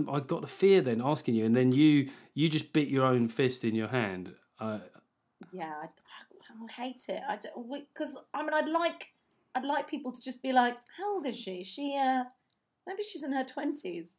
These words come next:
Speaker 2: That's, that's ideally what I'd want people to think.
Speaker 1: Well, I thought you were
Speaker 2: But
Speaker 1: a good deal younger than thirty-six.
Speaker 2: Thank you.
Speaker 1: I mean, now I know that I might have to cut the podcast short. I don't really like women on the podcast, uh,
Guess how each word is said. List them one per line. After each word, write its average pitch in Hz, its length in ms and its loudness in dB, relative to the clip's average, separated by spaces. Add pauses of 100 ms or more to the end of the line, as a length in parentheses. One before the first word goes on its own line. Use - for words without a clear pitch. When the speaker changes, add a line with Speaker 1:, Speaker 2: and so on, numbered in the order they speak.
(100)
Speaker 2:
That's, - 240 -6 (120)
that's - 240 6
ideally 233 420 -2
what 185 180 -2
I'd 185 200 -4
want 185 240 -6 (140)
people 190 260 -12
to 180 100 -16 (120)
think. 190 280 -10 (380)
Speaker 1:
Well, 208 100 6
I 240 40 8
thought 311 160 6
you 208 180 6
were 160 160 10
Speaker 2:
But 147 260 0
Speaker 1:
a - 20 -18
good 208 160 2
deal 151 180 6
younger 131 280 4
than 113 100 2
thirty-six. 113 720 -4 (580)
Speaker 2:
Thank - 240 -20
you. - 80 -20 (320)
Speaker 1:
I 123 60 -2
mean, 139 300 6
now 165 160 6
I - 20 8
know 147 160 8
that 127 100 4
I 117 40 4
might 131 380 4
have 113 200 -10 (220)
to 113 380 0
cut 120 220 -8
the 123 80 -8
podcast - 500 -6
short. 131 280 0
I 127 60 6
don't 127 80 4
really 127 140 4
like 117 180 2
women 117 220 2
on 107 60 0
the 104 60 -2
podcast, 113 580 -2
uh, 104 140 -4